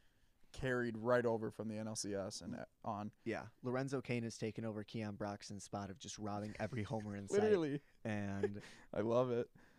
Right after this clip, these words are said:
Speaker 2: the only thing that I'm scared of is that the Brewers just can't seem to keep opposing runs down.
Speaker 1: I know.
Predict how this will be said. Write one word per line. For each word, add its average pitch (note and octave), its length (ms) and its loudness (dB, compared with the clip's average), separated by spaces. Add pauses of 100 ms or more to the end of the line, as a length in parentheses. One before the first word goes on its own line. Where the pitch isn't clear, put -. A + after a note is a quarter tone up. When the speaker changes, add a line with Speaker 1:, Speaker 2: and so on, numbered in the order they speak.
(380)
Speaker 2:
the A#2 80 0
only E3+ 180 0
thing E3+ 160 -4
that D3+ 100 0
I'm B2+ 100 -2
scared A#2+ 340 2
of G#2+ 260 0
is G#2 160 -4
that G2+ 340 0 (600)
the B2 100 0
Brewers C3+ 420 2
just A#2+ 220 -6 (180)
can't B2+ 400 -2 (280)
seem A#2+ 640 0
to B2 100 -6
keep - 400 -4 (580)
opposing A#2+ 500 0
runs G2+ 360 -4
down. F2 340 -6
Speaker 1:
I A2+ 140 -14
know. - 100 -20